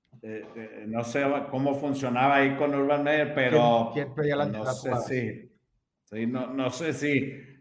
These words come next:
Speaker 1: si vaya a ser el gran
Speaker 2: Pero ya están
Speaker 1: cambio.
Speaker 2: liberados, ya están liberados. Yo creo que veinticinco de Jaguares es mi price is right y me gustan las altas de treinta y nueve y medio.
Speaker 1: Altas.
Speaker 2: Va a estar entretenido. Bueno, creo que va a estar entretenido el juego. No se los puedo garantizar, pero creo que va a estar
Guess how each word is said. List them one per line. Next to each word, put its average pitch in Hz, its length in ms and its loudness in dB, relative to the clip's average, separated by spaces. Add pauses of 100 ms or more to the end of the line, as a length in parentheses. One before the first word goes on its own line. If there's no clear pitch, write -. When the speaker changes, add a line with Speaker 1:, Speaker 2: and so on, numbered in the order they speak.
(120)
Speaker 1:
si 131 220 -4
vaya 135 260 4
a - 20 2
ser 139 180 2
el 139 120 2
gran 135 120 2
Speaker 2:
Pero 151 120 4
ya 160 40 6
están 143 140 4
Speaker 1:
cambio. 190 140 6
Speaker 2:
liberados, 147 760 2
ya 131 120 -4
están 143 180 -8
liberados. 113 380 -2
Yo 156 160 0
creo 170 200 -4
que 175 300 -2
veinticinco 156 640 -2
de - 60 0
Jaguares 208 680 4 (560)
es 147 200 -8
mi 165 120 -4
price 170 340 -4
is 151 80 -6
right 196 260 0 (1040)
y 160 120 2
me 147 100 -2
gustan 156 280 0
las 156 100 0
altas 156 220 -2
de 151 80 -4
treinta 120 260 -6
y - 20 -4
nueve 123 160 -2
y 120 40 -2
medio. 95 200 -10 (140)
Speaker 1:
Altas. 113 540 -2
Speaker 2:
Va 160 80 8
a 160 40 4
estar 180 160 0
entretenido. 147 460 -6
Bueno, 156 460 6
creo 202 360 4
que 185 80 0
va 175 80 6
a 170 40 2
estar 175 140 -2
entretenido 127 380 -6
el 123 60 -12
juego. 98 160 -12
No 123 100 -10
se 127 60 -10
los 127 100 -16
puedo 135 140 -8
garantizar, 139 360 -8
pero 120 160 -8
creo 127 120 -20
que 139 80 -12
va 131 40 -8
a 127 40 -8
estar 123 260 -10